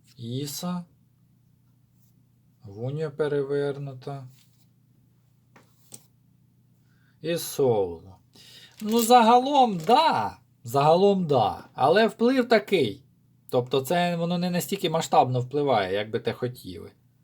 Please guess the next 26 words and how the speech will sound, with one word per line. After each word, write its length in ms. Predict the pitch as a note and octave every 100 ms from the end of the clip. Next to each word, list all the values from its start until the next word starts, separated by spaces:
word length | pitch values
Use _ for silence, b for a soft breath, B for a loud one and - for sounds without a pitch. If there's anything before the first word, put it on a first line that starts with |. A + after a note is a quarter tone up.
| _ _ _ _
Чи, 140 | -
може, 280 | A3 D3+ C3
і 80 | A2
не 200 | G2 D3+
хотіли, 500 | - E3+ - D3 B2
піди 260 | B2 A2 A#2+
до-, 240 | A#2+ A#2
здогадайся. 680 | A2+ A#2+ A#2+ G#2+ F2+ E2+ - b b
Тому 140 | F3
що 120 | G3+
це, 140 | G3+ G3
знаєте, 340 | A3 A3+ G#3
такий 340 | G3 - F3+
собі, 280 | C3 A2+ G#2+
як 220 | A2 A2
бумеранг. 640 | C3 D#3 F#3 F3+ A#2 F2 E2+ _ b b b
Запустиш 520 | A#2+ C3 F3+ - F#3
по 140 | -
комусь, 420 | - F3 G3+ G#3+
а 60 | -
по 140 | -
тобі 280 | D#3 D#3 D#3+
прилетить 680 | D#3+ D#3+ D#3 D#3 D#3 G2+ F2+
назад. 400 | F#2 F2+ F2+ F2
Тут 160 | - B2
таке. 440 | C3+ C3 B2 F#2